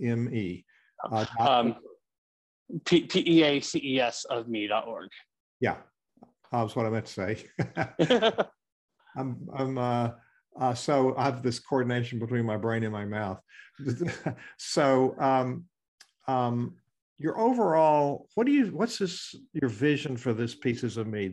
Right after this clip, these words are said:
Speaker 1: big picture?
Speaker 2: My vision is we are building a community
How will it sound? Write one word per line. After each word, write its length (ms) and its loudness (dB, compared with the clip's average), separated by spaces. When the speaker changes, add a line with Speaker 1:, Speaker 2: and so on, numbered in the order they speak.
Speaker 1:
big 200 -2
picture? 400 -10
Speaker 2:
My 200 4
vision 520 2
is 580 -2
we 220 2
are 200 4
building 380 0
a 60 -2
community 760 -8